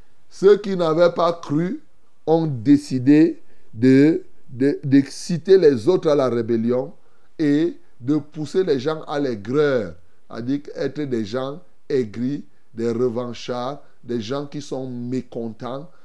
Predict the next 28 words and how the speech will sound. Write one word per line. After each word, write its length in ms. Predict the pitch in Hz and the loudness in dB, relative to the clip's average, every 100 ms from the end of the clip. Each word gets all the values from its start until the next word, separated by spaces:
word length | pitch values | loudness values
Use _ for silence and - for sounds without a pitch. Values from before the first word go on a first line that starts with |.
| - | -10
des 180 | 113 117 | -4 -4
gens 420 | 95 131 147 143 - - - | -4 -4 -4 -6 -12 -16 -10
qui 160 | 165 - - | -10 -8 -8
ont 200 | 143 135 | -6 -2
des 180 | 120 | -2
ressentiments 1040 | 101 85 143 - 151 135 131 135 135 156 185 - - - | -2 0 0 0 -4 -6 -8 -6 -6 -6 -12 -18 -18 -10
contre 360 | 135 139 131 135 | -4 -4 -4 -6
ou 100 | 135 | -4
bien 220 | 135 127 | -4 -4
vis-à-vis 640 | 113 117 113 104 117 147 - - - | -4 -4 -6 -2 -2 -4 -8 -16 -8
de 100 | 104 | -8
Paul 420 | - 127 135 135 - | -2 4 4 2 0
et 100 | 123 | 2
de 120 | 110 | 2
Barnabas. 800 | 95 101 107 101 101 92 - - - - - - - - - | 0 -4 -4 -4 -4 -6 -14 -18 -18 -18 -18 -18 -18 -18 -6
Mais 420 | 135 139 117 92 - - - | -2 0 -2 -8 -14 -16 -14
ça 220 | - 143 143 | -8 -4 -2
laissait 420 | 139 139 180 170 | -2 -2 -4 -6
Paul 300 | 170 160 139 | -6 -6 -4
et 40 | |
Barnabas 520 | 120 117 120 120 143 131 | -4 -6 -6 -6 -6 -8
à 120 | 113 | -10
trente-sept 640 | - 127 113 - 135 131 | -12 -10 -10 -8 -10 -8
degrés 440 | 107 85 98 113 - - - - - | -10 -8 -8 -10 -12 -18 -18 -18 -12
parce 240 | 120 117 - | -10 -10 -6
que 320 | 131 139 - - - - - | -4 -4 -6 -14 -14 -12 -6
à 180 | 139 - | -6 -6
Icône, 480 | 160 - 165 175 | -8 -4 0 0